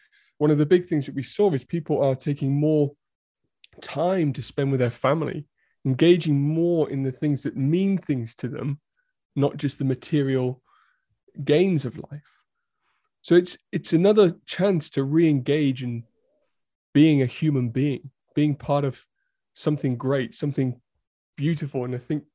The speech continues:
it will triumph. It always has. It always has. Um, when we look through wars and time, and maybe it's just taken time, but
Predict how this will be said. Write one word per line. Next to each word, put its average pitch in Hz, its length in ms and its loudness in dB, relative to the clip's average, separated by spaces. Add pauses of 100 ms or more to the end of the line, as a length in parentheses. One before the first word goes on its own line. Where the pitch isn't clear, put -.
it 160 160 -4
will 185 340 6
triumph. 120 360 -4
It - 80 -4
always 208 240 2
has. 233 580 -6 (1200)
It - 120 -8
always 214 360 4
has. 120 480 -10 (200)
Um, 131 440 -2 (480)
when 131 180 2
we 127 100 2
look 123 220 -2 (720)
through 139 240 0
wars 123 380 0
and 117 120 -4
time, 120 380 -2
and 127 200 -6
maybe 175 260 0
it's - 80 -10
just 170 180 -4
taken 165 320 -2
time, 143 440 -2
but 131 160 -4